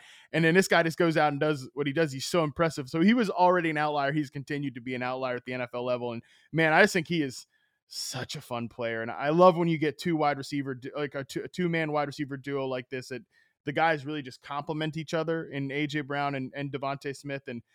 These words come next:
man, it's just been fun. I've been, been a fun, been fun,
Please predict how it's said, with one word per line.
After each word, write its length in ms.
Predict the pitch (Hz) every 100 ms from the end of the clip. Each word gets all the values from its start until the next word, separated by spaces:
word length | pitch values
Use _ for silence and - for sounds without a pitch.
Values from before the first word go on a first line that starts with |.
| _ _ _ _ _ _ _
man, 220 | 165 175
it's 100 | 165
just 160 | 165 139
been 140 | 160
fun. 320 | 135 143 110 101 - -
I've 120 | 139
been, 160 | 156 156 160
been 140 | 175
a 60 | 160
fun, 300 | 170 165 156
been 200 | 143 175
fun, 320 | 143 170 165